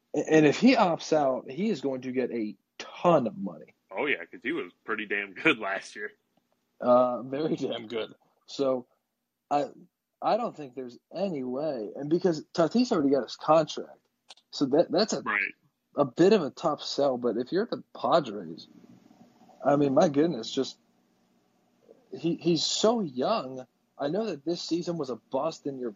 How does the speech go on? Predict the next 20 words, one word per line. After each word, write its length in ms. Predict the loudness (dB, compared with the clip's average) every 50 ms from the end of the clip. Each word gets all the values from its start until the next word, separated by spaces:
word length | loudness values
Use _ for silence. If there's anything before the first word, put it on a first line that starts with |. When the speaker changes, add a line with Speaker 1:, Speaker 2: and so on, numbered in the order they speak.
| _ _
Speaker 1:
probably 240 | 2 2 4 4 2 _ _ _ _ _ _ _ _ 2
ticked 260 | 2 2 2 4 2
off 260 | 2 2 0 -2 -2
at 60 | -6
him 160 | -6 -8 -10 _ -4
for 240 | -2 0 0 0 -2
it, 80 | -6 -4 -2
but, 180 | -2 -2 -2 -4 _ _ _ _ _ _ _ _ _ _ _ _ _ -8 0
Speaker 2:
This 120 | 0 0 2
Speaker 1:
uh, 80 | 4
Speaker 2:
season 300 | 2 2 2 2 0 2
Speaker 1:
no 80 | 2 0
Speaker 2:
was 160 | 0 -2 -6
a 80 | -6 -8
nightmare 720 | -8 -12 -12 -10 -8 -8 -10 -10 -16 -20 -18 -20 -20 -20 _ _ _ _ _ _ _ -6
for 120 | -4 -4
him. 180 | -4 -6 -4 2
Speaker 1:
I, 100 | 2 2 2 2 -2 -2 -6 _ _ -6
I, 180 | -4 -2 -2 -2 -2 2 2
I, 40 | 2